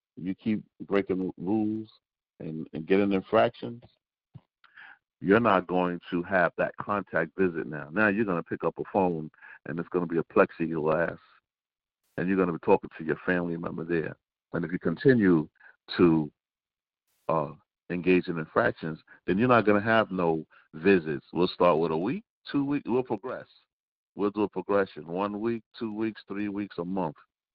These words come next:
And then also to commissary. They wanna go to the store and shop. You start restricting those things. Start restricting, um, this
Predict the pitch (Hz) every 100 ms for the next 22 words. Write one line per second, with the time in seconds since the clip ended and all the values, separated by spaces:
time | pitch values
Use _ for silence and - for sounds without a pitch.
0 | _ _ _ _ _ - 90 87 95 95
1 | 101 - 95 - 90 - 120 110 - 78
2 | 80 - - _ _ - 82 95 101 98
3 | 98 - 85 - - 95 85 76 82 85
4 | - - _ _ _ _ _ - - 127
5 | 95 90 - 113 - 101 98 95 - 95
6 | 90 82 - _ - - 101 71 - 101
7 | - 92 87 - 78 80 80 78 _ _
8 | _ _ _ _ - - 85